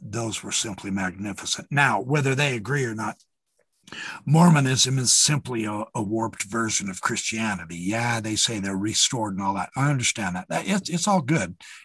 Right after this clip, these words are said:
It's all good. But the, uh, the assumption,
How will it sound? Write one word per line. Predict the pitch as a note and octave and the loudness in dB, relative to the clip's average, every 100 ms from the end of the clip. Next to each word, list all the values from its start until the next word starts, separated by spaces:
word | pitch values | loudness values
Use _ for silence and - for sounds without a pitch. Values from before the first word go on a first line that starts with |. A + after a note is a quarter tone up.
| - | -8
It's | - | 2
all | D#3 | 4
good. | B2+ G2 F#2+ - - - | 4 -2 -6 -10 -8 2
But | D3+ - - - - | 2 0 -12 -16 2
the, | B2+ D3+ C#3 - - - - _ _ | 6 8 6 0 -20 -20 -20 _ _
uh, | A#2+ A2+ A#2 | 0 0 0
the | C3+ A#2 | 2 4
assumption, | A2+ - E3+ - G#3 G3+ | 6 8 8 8 6 4